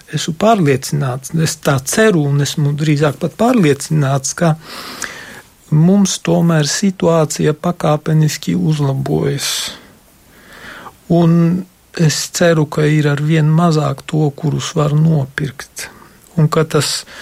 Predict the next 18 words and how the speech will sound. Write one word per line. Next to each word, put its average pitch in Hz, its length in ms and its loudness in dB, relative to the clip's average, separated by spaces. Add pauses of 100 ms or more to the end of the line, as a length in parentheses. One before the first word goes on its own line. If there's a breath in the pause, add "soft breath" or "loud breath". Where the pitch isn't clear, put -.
(260 loud breath)
nu, 165 180 2
tas, 156 460 -4 (220)
tā 160 220 0
manevra 151 600 2
josla 175 720 0 (100)
sašaurinās 135 960 -2
tādiem 147 400 -2
cilvēkiem. 147 960 -6 (1040 loud breath)
Un 165 280 4
tas 160 320 -2
mūsu 185 400 2
kopīgais 160 800 0
uzdevums 185 680 2
ir, 185 180 2
lai 165 260 2
patiešām, 160 720 -2
e, - 1040 -18 (400)
nu, 185 840 2